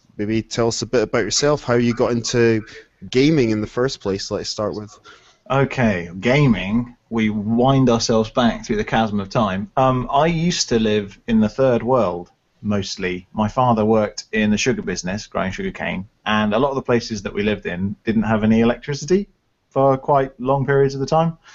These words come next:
Speaker 2: Um, so I was living out there with my family, and, uh, board games and card games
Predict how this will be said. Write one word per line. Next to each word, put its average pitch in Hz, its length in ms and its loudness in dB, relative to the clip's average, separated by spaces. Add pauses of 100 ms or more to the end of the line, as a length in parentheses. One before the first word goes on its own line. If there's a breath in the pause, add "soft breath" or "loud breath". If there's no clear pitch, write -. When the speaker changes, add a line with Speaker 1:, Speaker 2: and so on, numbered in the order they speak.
(540 loud breath)
Speaker 2:
Um, 127 560 4 (140)
so 120 400 4
I 113 80 2
was 117 140 2
living 104 180 0
out 104 100 -4
there 117 340 -2
with 107 380 -6
my 104 80 -8
family, 131 540 -2 (120)
and, 123 520 0
uh, 127 340 4
board 135 340 2
games 107 320 0
and 101 120 -4
card 120 320 0
games 104 580 -4